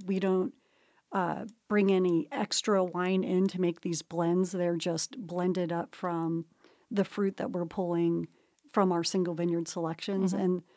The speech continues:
Speaker 1: they're, they are so delicious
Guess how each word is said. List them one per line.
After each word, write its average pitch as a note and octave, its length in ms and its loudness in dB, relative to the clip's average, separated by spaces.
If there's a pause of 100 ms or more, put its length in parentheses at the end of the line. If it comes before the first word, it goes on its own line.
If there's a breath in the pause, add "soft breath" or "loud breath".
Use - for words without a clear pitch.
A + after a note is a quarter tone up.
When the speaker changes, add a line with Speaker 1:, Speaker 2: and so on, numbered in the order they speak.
(360)
Speaker 1:
they're, C4 320 8
they A#3+ 360 4
are F3 380 -2
so G3 500 2
delicious - 720 -4